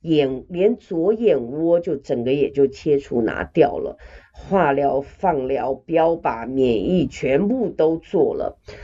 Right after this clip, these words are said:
上一段也听到燕勋有聊到说自己在确诊这个癌症的之前，其实有一段辛苦的路，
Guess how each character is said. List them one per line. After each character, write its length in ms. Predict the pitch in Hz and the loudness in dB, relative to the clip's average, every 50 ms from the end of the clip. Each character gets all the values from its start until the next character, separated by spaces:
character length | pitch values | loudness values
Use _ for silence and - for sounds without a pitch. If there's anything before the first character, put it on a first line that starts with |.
| - - _ _ | -20 -20 _ _
上 320 | _ - - 240 190 170 165 | _ -6 -4 -2 0 0 0
一 40 | |
段 180 | 165 185 175 165 | 2 2 2 2
也 100 | 151 131 | 2 0
听 220 | - - 160 151 | -4 -4 -6 -2
到 160 | 156 156 151 151 | 2 2 2 4
燕 220 | 160 151 151 147 | 2 2 0 -2
勋 180 | 143 - 151 151 | -2 -2 0 2
有 160 | 143 127 113 | 4 4 4
聊 240 | 117 117 110 120 - | 2 2 0 0 0
到 240 | - 180 165 160 | 0 2 2 0
说 180 | - - 156 143 | 2 2 2 2
自 240 | 143 - - - 196 | 2 0 -4 -4 -6
己 420 | 151 - - 143 139 127 123 - - - - _ _ _ | -6 -6 -2 0 0 0 0 -2 -4 -12 -20 _ _ _
在 500 | _ - 185 170 165 156 143 143 143 - - - - - - - - - - - - - _ - - - | _ -2 0 2 2 2 2 0 -2 -4 -8 -16 -20 -20 -18 -16 -16 -14 -14 -14 -16 -18 _ -20 -20 -14
确 640 | - - - - - - - 285 311 294 240 208 170 | -12 -12 -12 -12 -12 -12 -10 -8 0 2 2 2 0
诊 520 | - - - - 143 123 92 - - - - _ _ _ _ _ | -2 -6 0 0 0 0 0 -4 -12 -18 -20 _ _ _ _ _
这 140 | - 185 | -2 0
个 140 | 175 175 143 | 2 2 2
癌 260 | - - 135 131 135 | 2 2 -2 -2 -2
症 400 | 139 139 - 202 185 156 139 123 - | -2 -2 0 0 2 2 0 -2 0
的 360 | - 127 117 107 104 - - - | 0 0 2 2 0 -2 -2 -4
之 200 | - - 185 180 | -4 -2 -2 -2
前， 340 | - - - - 135 127 127 | -2 -6 -2 0 0 0 0
其 160 | - - 135 | -4 -6 -8
实 240 | 120 - 170 151 143 | -8 -4 -2 0 0
有 180 | 131 127 110 107 | 2 2 2 2
一 80 | 135 139 | 0 2
段 240 | 185 160 143 139 | 2 2 2 2
辛 240 | 139 - - 147 151 | -2 -4 -6 -8 -8
苦 240 | 151 - - - 85 | -8 -10 -12 -10 -6
的 100 | - - | -4 -4
路， 300 | 110 131 143 139 113 - | 0 2 2 2 0 0